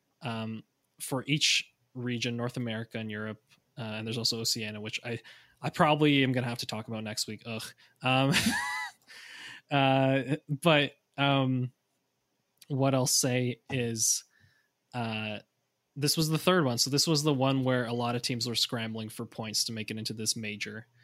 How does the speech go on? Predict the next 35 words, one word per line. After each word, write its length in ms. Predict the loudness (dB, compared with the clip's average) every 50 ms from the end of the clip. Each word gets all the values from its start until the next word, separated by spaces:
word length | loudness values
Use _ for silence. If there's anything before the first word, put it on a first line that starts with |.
| _ _ _ _ _
uh, 160 | -10 -8 -6 -6
which 220 | -6 -6 -6 -4
was 160 | -4 -4 -4
the 160 | -4 -6 -8 -10 _ _ _ _ _ _
accumulation 640 | -6 -6 -4 -2 0 0 2 2 2 2 0 0 -2
of 80 | -4 -6
all 140 | -6 -6
their 100 | -6 -6
points 440 | -8 -8 -8 -10 -10 -6 -4 -4 -4
from 280 | -4 -6 -10 -10 -10 -12
previous, 680 | -10 -10 -10 -8 -6 -4 0 2 4 6 6 4 2 0 -4
uh, 220 | -8 -8 -8 -8 -8
events 460 | -8 -10 -8 -8 -10 -6 -4 -4 -4
in 80 | -4 -6
the 60 | -8
past 280 | -8 -6 -4 -2 -2 -2
month 180 | -2 -6 -8
or 60 | -8 -10
two. 240 | -8 -8 -8 -8 -10 _ -20 -20 -20 -20 -20 _ _ _ _ _ _
Um, 520 | 0 2 2 4 2 2 2 0 -2 -4 -8 _ -2
and 120 | 0 2
so 600 | 4 4 6 6 6 4 4 4 4 2 0 -4 _ _
what 220 | 0 0 2 2
we 80 | 2 2
had 320 | 2 4 4 4 4 2
is, 560 | 0 -2 -2 0 0 2 2 2 2 0 -2 _ _ _ _ _
um, 440 | -6 -6 -4 -4 -4 -6 -6 -8 -8 -10 _ _ _ _ _ _ _ _ _ _ _ _ _ _ _ _ _ _ _ _ _ _ _ _ _ _
I 80 | 0 2
suppose 840 | 4 4 2 0 2 4 4 6 6 6 4 4 4 2 0 -4 _ _ _ _
the 280 | -6 0 2 4 4 4
biggest 840 | 2 0 2 4 4 4 4 4 4 4 4 4 2 2 2 0 -2 -6 _ _ _ _ _
kinda 260 | -4 -2 0 0 0 -2 -2
upsets 960 | -2 -2 -2 0 0 2 4 4 4 4 4 2 2 0 2 0 0 0
going 340 | 0 0 2 2 2 2 0
in, 400 | -2 0 0 2 2 2 2 0